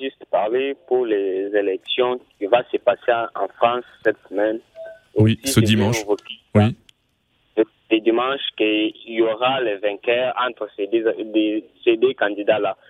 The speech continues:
Speaker 2: Hmm.
Speaker 1: Mais ce que moi je vois et que je peux pronostiquer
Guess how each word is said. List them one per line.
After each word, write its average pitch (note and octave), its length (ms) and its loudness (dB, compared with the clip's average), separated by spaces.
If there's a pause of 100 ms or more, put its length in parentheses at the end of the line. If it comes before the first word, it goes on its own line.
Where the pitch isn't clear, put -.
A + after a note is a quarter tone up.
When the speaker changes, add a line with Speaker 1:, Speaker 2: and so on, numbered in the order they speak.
Speaker 2:
Hmm. G#2+ 140 4
Speaker 1:
Mais G2 140 2
ce E3 120 -2
que D3+ 80 4
moi C3+ 220 0 (120)
je A#2 60 0
vois C3+ 320 0 (180)
et A2+ 140 -2
que A2 480 -2
je A2+ 60 4 (120)
peux D3 300 2
pronostiquer G#2+ 800 0